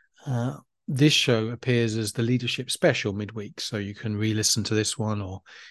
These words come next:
encourage someone else if you've enjoyed this show to, to listen to it. Uh, so it normally lands roughly on a Wednesday.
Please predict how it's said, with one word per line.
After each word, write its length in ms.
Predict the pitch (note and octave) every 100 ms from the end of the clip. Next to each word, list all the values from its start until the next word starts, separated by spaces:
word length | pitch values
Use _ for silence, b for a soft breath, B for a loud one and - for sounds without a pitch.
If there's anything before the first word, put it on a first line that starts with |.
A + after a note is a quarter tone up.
| B
encourage 360 | B2+ G#2 C#3+ B2+
someone 260 | B2+ A#2+ D3
else 280 | B2 G2
if 160 | G#2 -
you've 160 | G2+ G#2
enjoyed 360 | G2+ A#2 A2
this 120 | G2+
show 320 | - A2 F#2 G2
to, 400 | - A2 G2 G2
to 100 | -
listen 400 | A2 A2+ - G2+
to 240 | - C#3
it. 200 | F#2+ D#2+ - b b b b b _
Uh, 200 | A2+ G#2+
so 180 | G#2 -
it 60 | A#2
normally 300 | B2 A2 A2
lands 380 | G#2+ G#2+ G#2 -
roughly 320 | G2 - G#2
on 80 | G2+
a 80 |
Wednesday. 560 | G2 G2 F#2+ - G#2 A#2+